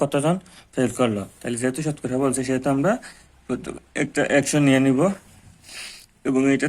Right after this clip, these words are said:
থেকে বিয়োগ করব। এখন ওই সংখ্যাটিকে ব্র্যাকেটের মধ্যে রেখে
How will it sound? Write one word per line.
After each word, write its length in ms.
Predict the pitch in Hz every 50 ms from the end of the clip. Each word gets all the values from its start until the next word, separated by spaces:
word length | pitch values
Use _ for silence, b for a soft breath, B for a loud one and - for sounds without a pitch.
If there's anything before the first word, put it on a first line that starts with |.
| 151 -
থেকে 160 | 147 151 165 175 165 - - 131
বিয়োগ 220 | 123 135 127 113 - - 139
করব। 200 | 131 120 107 107 104 98 - b b b b b b _ - 113
এখন 180 | 113 127 139 147 151 151 - _ _ _ - - -
ওই 80 | 135 143 143
সংখ্যাটিকে 400 | 147 139 147 139 143 139 147 156 139
ব্র্যাকেটের 400 | 139 143 135 131 151 143 - 143 139 139
মধ্যে 200 | 135 127 135 135 127
রেখে 200 | 131 127 156 175